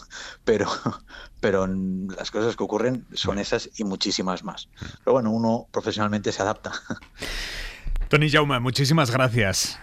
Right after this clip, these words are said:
Speaker 2: Vicepresidente del
Speaker 1: Gracias a
Speaker 2: Consejo
Speaker 1: vosotros.
Speaker 2: General del Colegio de Administradores de Fincas de España.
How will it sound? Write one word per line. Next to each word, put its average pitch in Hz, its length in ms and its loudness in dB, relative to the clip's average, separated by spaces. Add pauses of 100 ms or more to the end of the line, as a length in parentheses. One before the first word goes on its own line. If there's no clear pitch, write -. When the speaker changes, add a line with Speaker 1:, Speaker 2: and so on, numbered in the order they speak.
(100)
Speaker 2:
Vicepresidente 113 600 4
del 135 80 6
Speaker 1:
Gracias 127 180 6
a - 40 8
Speaker 2:
Consejo 123 260 8
Speaker 1:
vosotros. 139 160 4
Speaker 2:
General 131 240 4
del 120 100 2
Colegio 117 400 0
de 113 100 2
Administradores 101 600 0
de 87 80 -4
Fincas 95 280 -2
de 92 60 -4
España. 87 380 -6